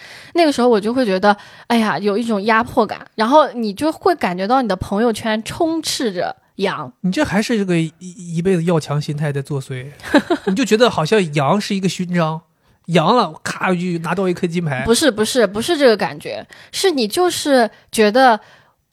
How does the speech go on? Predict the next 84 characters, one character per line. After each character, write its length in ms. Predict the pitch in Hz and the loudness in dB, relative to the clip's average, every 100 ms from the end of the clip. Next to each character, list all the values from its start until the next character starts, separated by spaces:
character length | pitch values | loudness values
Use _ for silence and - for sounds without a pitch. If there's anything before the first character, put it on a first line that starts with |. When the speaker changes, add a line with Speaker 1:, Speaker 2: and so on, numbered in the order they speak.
| _ | _
Speaker 1:
我 160 | 226 214 | 2 2
不 100 | 302 | 2
知 180 | - 349 | -2 4
道 180 | 349 233 | 4 6
阳 240 | 170 185 | 0 0
了 100 | 226 | -2
会 160 | 262 262 | -2 -4
怎 160 | - | -6
么 80 | - | -14
样， 260 | 98 101 - | -16 -16 -4
我 120 | 214 | -2
只 140 | 220 233 | 0 2
有 180 | 220 | 2
阳 360 | 202 202 175 202 | 2 -2 -4 0
了， 120 | 254 | 2
我 140 | 202 156 | 2 0
才 240 | - 190 | -2 -2
能 200 | 202 208 | -2 -4
知 200 | - 269 | -4 -2
道 320 | 254 185 - - | 2 2 2 -6
它 120 | - | -4
会 200 | 202 247 | -2 0
是 140 | 214 190 | 0 -4
什 160 | - | -14
么 60 | 78 | -14
样 220 | 123 95 | -14 -14
子 120 | - - | -16 -20
的。 140 | - _ - | -20 _ -8
Speaker 2:
那 60 | 185 | -2
所 120 | 202 | 0
以 20 | |
现 160 | 190 185 | 0 -2
在 140 | 190 | -2
你 180 | 165 156 | -4 -2
已 20 | |
经， 100 | 359 | 0
Speaker 1:
就 40 | 370 | 2
是 140 | 359 | 2
一 100 | 339 | 2
种 180 | 247 180 | 2 2
恐 120 | 180 | 2
慌， 0 | |
Speaker 2:
你 60 | 214 | 2
已 40 | |
经 80 | 135 | 2
阳 140 | 147 | 2
了。 320 | 196 190 196 - - - | 4 4 0 -8 -20 -4
Speaker 1:
就 120 | 403 | 0
是 80 | 392 | 2
你 120 | 285 | 0
对 220 | - 311 | 0 0
于 60 | 294 | 0
未 200 | 311 269 | 4 4
知 160 | 208 240 | 2 -2
的 80 | |
一 80 | 233 | -2
种 200 | 214 196 | -2 -6
恐 220 | 208 131 - | -4 -8 -6
慌， 280 | 185 110 | -6 -6
然 120 | 101 233 | -2 0
后 100 | 285 | 2
再 160 | 285 | 2
加 160 | 262 277 | 2 0
上 180 | 285 247 | 2 0
朋 160 | 220 | 2
友 100 | 226 | 0
圈 260 | 220 220 202 | 0 -4 -4
一 60 | |
直 120 | 226 208 | -4 -2
有 140 | 185 | -2
人 120 | 139 | -4
在 200 | - 143 | -6 -6
阳， 240 | 151 104 202 | -6 -8 -4
你 40 | |
就 140 | 226 | -2
会 140 | 269 269 | 0 2
觉 120 | 208 | 2
得 80 | 226 | 0
早 260 | - 185 | 0 4
晚 180 | 240 185 | 6 4
会 140 | - 151 | 0 -6
轮 180 | 170 196 | -8 -6
到 180 | 165 | -4
我， 200 | 139 104 | -4 -8